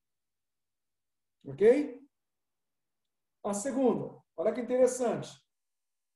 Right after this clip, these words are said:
Quanto falta para dois nonos completar um inteiro? Represente a situação por meio de uma operação de subtração.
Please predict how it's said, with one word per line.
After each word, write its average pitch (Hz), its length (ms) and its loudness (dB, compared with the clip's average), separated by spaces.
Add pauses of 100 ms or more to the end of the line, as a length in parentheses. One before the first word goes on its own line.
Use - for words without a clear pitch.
(140)
Quanto 370 400 0
falta 233 760 2 (600)
para 226 280 4
dois 247 420 0
nonos 214 760 2 (280)
completar 220 1080 4
um 262 160 0
inteiro? 208 680 4 (1200)
Represente 294 760 0
a 269 60 0
situação 233 720 2
por 240 100 -2
meio 226 320 4
de 233 80 -8
uma 233 100 -2
operação 220 960 2
de 196 100 -10
subtração. 233 880 4